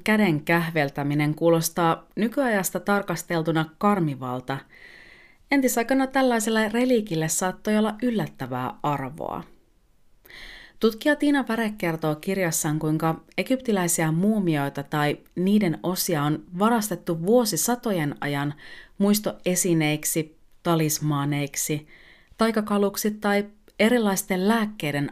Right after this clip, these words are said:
ainesosiksi. Ja tiesitkö muuten, että vielä tuhatkahdeksansataaluvulla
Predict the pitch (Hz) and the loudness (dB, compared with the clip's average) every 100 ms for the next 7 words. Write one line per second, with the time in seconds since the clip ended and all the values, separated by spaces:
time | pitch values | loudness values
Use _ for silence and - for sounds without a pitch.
0 | - 156 147 135 - - 139 131 - - | -2 0 0 -2 -6 -8 -8 -8 -8 -8
1 | - - - _ _ _ _ _ _ _ | -8 -8 -12 _ _ _ _ _ _ _
2 | _ _ - - - - - 196 240 285 | _ _ -20 -18 -18 -16 -6 -2 2 2
3 | 311 - 240 240 240 226 220 214 202 226 | 2 2 2 2 0 -2 -2 -4 2 2
4 | 220 214 214 - 247 269 269 214 - 156 | 2 -2 -6 0 0 0 -2 -6 -4 -4
5 | 139 139 135 139 139 143 | -4 -6 -4 -2 -2 -2